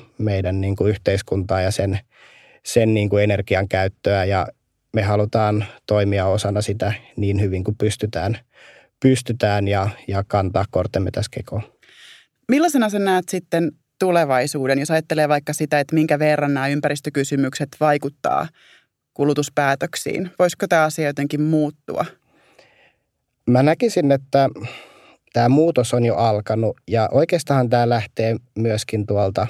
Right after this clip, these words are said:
Speaker 1: ihan lainsäädännön ohjauksesta. Kaikki isot,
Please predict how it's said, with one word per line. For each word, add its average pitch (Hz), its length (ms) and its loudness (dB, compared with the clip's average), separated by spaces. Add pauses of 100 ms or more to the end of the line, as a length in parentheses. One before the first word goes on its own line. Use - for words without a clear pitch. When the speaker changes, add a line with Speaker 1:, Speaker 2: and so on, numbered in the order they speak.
(180)
Speaker 1:
ihan 101 280 0
lainsäädännön 98 640 0
ohjauksesta. 98 800 -6 (880)
Kaikki 139 560 2
isot, 127 260 0